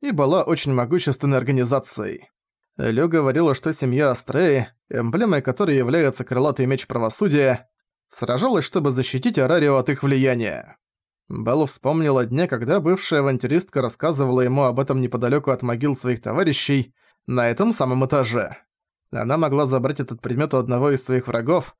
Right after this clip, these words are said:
когда мстила за павших союзниц. Множество мыслей начало роиться в голове Белла. Начав складываться в общую картину, он посмотрел наверх. Каменный тоннель впереди был создан руками человека, и статуи в нем были не единственным тому доказательством.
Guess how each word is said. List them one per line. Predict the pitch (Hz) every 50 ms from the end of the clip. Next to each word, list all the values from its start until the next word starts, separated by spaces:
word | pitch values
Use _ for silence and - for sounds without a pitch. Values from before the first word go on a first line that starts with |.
| _ _ _ _ _
когда | - 139 135 143 202 240
мстила | 196 143 - - - 240 233 185 156
за | 131 131 139
павших | 135 156 147 - - 135 -
союзниц. | - - 131 127 123 123 113 - 110 98 - - - - - - _ _ _ _ _ _ _ _
Множество | - 120 113 110 113 127 147 175 170 - - 180 151
мыслей | 131 131 156 165 - 170 143
начало | 139 139 - - 139 135 127
роиться | 123 120 127 147 139 - 147
в | 127 120
голове | 135 131 123 117 120
Белла. | 110 107 120 147 175 165 151 147 143 139 - - _ _ _ _ _ _
Начав | - 123 - - 269 -
складываться | - - 143 180 208 175 160 156 147 - - 131
в | 135
общую | 127 - - 135 123
картину, | 117 123 113 110 - - 196 180 151 139 127 - - _ _ _ _ _ _
он | - 127 123 117
посмотрел | 120 143 - - 220 214 - 131 123 120
наверх. | 127 131 127 123 123 107 - - - - - - _ _ _ _ _ _ _ _
Каменный | - - 151 165 170 160 151 147 139 131
тоннель | - 131 120 120 160 180 160
впереди | 139 - - 127 123 120 143 226
был | 202 165 151 135 123
создан | - - 202 175 131 143 147 139
руками | 127 127 - 156 147 139
человека, | 127 - - 123 117 117 143 196 196 - 156 139 131 - - _ _ _ _ _ _ _
и | - 117 117
статуи | 110 - - - 170 175 - 214 208
в | 185 156
нем | 175 185 190 165 135
были | 135 139 139 135
не | 127 127 123
единственным | 120 120 135 135 135 - - 202 214
тому | - 240 165 139
доказательством. | 123 139 135 - 147 127 131 131 131 120 113 - - 123 113 110 - - -